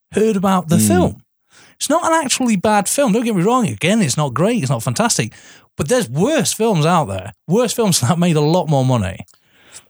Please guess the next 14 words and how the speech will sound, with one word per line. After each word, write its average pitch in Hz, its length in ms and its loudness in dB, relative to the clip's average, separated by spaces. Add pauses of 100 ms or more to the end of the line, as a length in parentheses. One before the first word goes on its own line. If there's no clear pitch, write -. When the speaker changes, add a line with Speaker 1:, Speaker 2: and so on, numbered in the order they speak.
Speaker 2:
What's 185 300 -4
the 220 60 -2
one 160 180 0
I 107 160 0
always 107 160 -2
get 107 160 -4
it 98 60 -4
mixed 101 400 -6
up 95 120 -8
with? 82 400 -12 (1300)
The 113 140 -8
Channing 117 240 -4
Tatum 90 320 -6
one. 80 160 -10